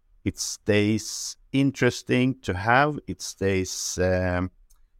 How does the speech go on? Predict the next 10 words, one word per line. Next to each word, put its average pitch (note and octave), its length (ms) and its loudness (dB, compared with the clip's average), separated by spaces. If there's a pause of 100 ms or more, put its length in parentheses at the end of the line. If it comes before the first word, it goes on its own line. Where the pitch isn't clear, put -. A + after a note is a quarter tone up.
(140)
technically, G#2 920 0
uh, - 240 -8
valid G2+ 520 2
for G2 180 2
a F2+ 40 2
long F#2+ 300 2
period F2+ 340 0
of F2+ 120 -6
time. B2+ 520 0 (580)
And G2+ 420 0